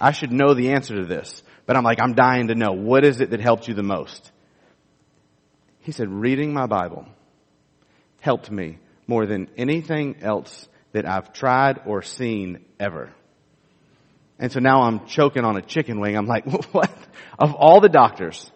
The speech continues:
of all the medicine that you could prescribe, of all of the people who have been in rehab and came out, all of their stories,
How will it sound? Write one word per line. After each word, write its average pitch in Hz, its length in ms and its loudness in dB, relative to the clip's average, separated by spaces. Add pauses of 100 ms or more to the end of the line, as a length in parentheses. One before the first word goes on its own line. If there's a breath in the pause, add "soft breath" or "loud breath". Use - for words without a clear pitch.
(160)
of 123 100 -4
all 143 180 8
the 185 80 6
medicine 208 400 4
that 175 80 -2
you 180 80 -4
could - 180 -4
prescribe, 110 540 0 (240 loud breath)
of 127 120 2
all 160 300 8
of 202 100 6
the 196 80 0
people 165 460 0 (180 loud breath)
who 156 140 6
have 117 200 4
been 175 160 4
in 185 120 0
rehab 143 520 2 (240 loud breath)
and 123 160 -4
came 175 260 2
out, 123 280 4
all 180 260 8
of 185 80 4
their 180 100 4
stories, 135 500 2